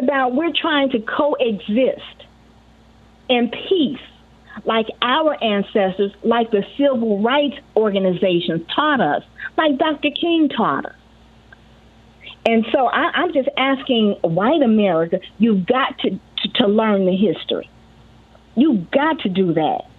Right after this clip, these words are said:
or else you really won't come to an understanding. Racism was profitable for this country.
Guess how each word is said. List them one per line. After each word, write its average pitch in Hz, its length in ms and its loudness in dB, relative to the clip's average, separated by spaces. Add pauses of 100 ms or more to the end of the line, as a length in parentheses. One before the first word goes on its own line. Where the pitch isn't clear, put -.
(140)
or 269 100 4
else 311 180 0
you 320 160 0
really 330 220 0
won't 294 280 0
come 302 180 0
to 294 120 0
an 269 80 -2
understanding. 277 920 0 (420)
Racism 294 640 2
was 311 220 0
profitable 320 680 0
for 208 220 0
this 185 220 -2
country. 156 460 -2